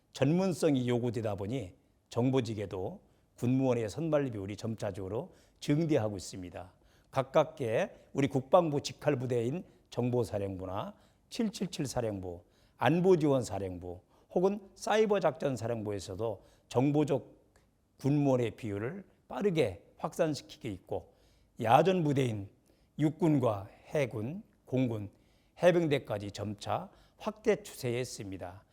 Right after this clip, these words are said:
그렇다면은 여러분들이 근무하는 근무 영역은 어딜 것인가라고 궁금할 것 같아요. 자, 근무 영역은 정보를 수집하는 부서,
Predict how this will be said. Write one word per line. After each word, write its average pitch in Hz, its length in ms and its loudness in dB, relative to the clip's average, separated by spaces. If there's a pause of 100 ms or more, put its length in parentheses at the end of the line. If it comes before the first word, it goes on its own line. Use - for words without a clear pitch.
(260)
그렇다면은 156 720 2
여러분들이 160 480 6
근무하는 151 480 2
근무 143 380 -2
영역은 139 520 2 (240)
어딜 143 380 2
것인가라고 101 880 -2
궁금할 127 460 -4
것 101 100 -8
같아요. 87 480 -12 (460)
자, 113 80 -4
근무 175 420 2
영역은 120 540 -2 (400)
정보를 139 500 0
수집하는 151 640 -4
부서, 95 400 -10